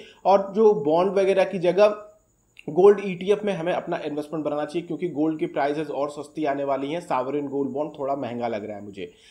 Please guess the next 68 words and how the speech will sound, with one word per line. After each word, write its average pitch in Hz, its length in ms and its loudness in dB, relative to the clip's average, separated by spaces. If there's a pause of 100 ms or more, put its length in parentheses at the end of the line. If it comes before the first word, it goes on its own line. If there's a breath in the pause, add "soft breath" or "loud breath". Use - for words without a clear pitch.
(160 soft breath)
तो 156 40 -10
देखिए 196 220 2
दोस्तों, 226 240 2
मैंने 208 200 2
उस 202 200 -2
समय 208 180 2
भी 202 140 2
आप 185 180 0
लोगों 190 160 4
को 202 100 -2
सही 196 260 0
advice 180 300 2
दी 185 140 -2
और 190 140 2
इस 196 180 -8
समय 190 180 2
भी 190 120 0
मैं 196 120 -2
आप 175 220 -2
लोगों 180 180 0
के 185 160 -2
according 156 400 0
ही 165 80 -6
सही 165 260 -4
advice 156 300 0
दूंगा, 156 300 -2
किनको 170 400 -2
आना 165 260 0
चाहिए 170 260 -4
और 170 260 -2
किनको 175 560 -4
नहीं 160 420 -2
आना 139 200 -2
चाहिए। 110 440 -10 (380 loud breath)
तो 165 60 -8
सबसे 226 260 0
पहले 240 280 4
जिनको 226 280 0
आना 185 280 4
चाहिए 196 220 -2
उसको 180 260 0
समझ 180 280 -2
ले। 185 100 2
जो 185 140 4
लोग 226 240 4
ये 226 80 4
सोच 214 280 0
रहे 202 100 2
हैं 202 80 -4
कि 208 80 -2
हमें 190 240 -2
आठ 165 280 0
साल 175 220 -2
तक 185 100 -2
अपने 180 220 -4
पैसे 156 300 0
को 165 140 -6
नहीं 139 240 -2
छूना 170 240 -4
है, 160 120 0
जिनके 147 280 -4
पास 151 240 -2
एक 151 160 -10
bulk 143 280 -2
पैसा 156 240 0
पड़ा 139 240 0
हुआ 151 260 2
है, 190 180 4